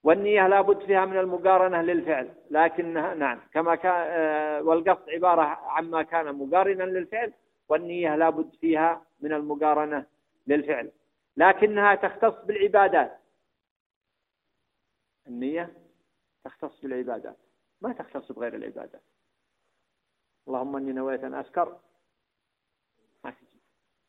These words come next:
"اللهم إني نويت أن أقتل فلان"، ما تجي. لكن "اللهم إني نويت أن أ-، أن أصلي صلاة كذا، أن أتصدق، أن أتطوع، أن أحج"، أن،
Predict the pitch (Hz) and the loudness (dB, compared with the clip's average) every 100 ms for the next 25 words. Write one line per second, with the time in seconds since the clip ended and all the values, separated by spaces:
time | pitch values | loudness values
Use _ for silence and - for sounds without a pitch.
0 | _ _ _ _ _ _ _ _ _ _ | _ _ _ _ _ _ _ _ _ _
1 | _ 135 127 127 131 135 131 135 139 135 | _ -10 -8 -6 -6 -6 -6 -4 -4 -4
2 | 135 123 139 135 220 - - _ _ - | -8 -6 -6 -4 -4 -6 -12 _ _ -12
3 | - - _ _ _ _ _ _ _ _ | -12 -20 _ _ _ _ _ _ _ _
4 | _ _ _ _ _ _ _ _ _ 147 | _ _ _ _ _ _ _ _ _ -10
5 | 123 135 131 147 139 135 127 131 131 131 | -8 -8 -4 -2 -2 -4 -4 -4 -4 -4
6 | 127 131 127 131 147 131 135 139 131 120 | -6 -10 -8 -8 -8 -8 -8 -10 -10 -10
7 | 123 - 131 127 135 131 127 127 127 123 | -10 -10 -10 -6 -2 0 -2 -2 -4 -4
8 | - 135 127 123 110 120 - - 127 - | -4 -4 -4 -4 -8 -12 -14 -14 -16 -4
9 | 139 120 131 - 120 113 101 120 127 139 | -4 -2 -4 -4 -10 -10 -12 -10 -2 0
10 | 135 - 98 - - - 135 131 - 127 | 0 -4 -8 -14 -16 -8 -6 -6 -10 -12